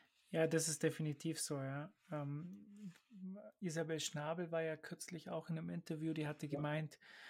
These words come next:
Speaker 1: ähm, ja, sie arbeiten dran und ja, s-,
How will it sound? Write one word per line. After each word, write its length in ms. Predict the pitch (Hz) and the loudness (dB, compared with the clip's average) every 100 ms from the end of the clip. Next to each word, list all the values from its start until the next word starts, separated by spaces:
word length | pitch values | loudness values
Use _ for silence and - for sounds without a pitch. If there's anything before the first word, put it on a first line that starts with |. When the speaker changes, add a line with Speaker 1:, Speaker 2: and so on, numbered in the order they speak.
| - - | -16 -6
Speaker 1:
ähm, 320 | 156 151 151 | -2 0 -2
ja, 400 | 160 147 147 156 143 _ - - - - - | 0 4 4 4 0 _ -20 -18 -16 -18 -8
sie 460 | - - 147 143 143 139 135 208 - | -2 2 4 4 2 0 -4 -10 -8
arbeiten 600 | 208 156 165 165 165 160 | 4 6 8 8 6 2
dran 480 | 151 151 156 156 147 | 4 4 4 2 0
und 340 | 139 135 135 - - | 0 -2 -4 -18 -6
ja, 220 | 143 139 | -2 0
s-, 180 | 143 - | -2 -8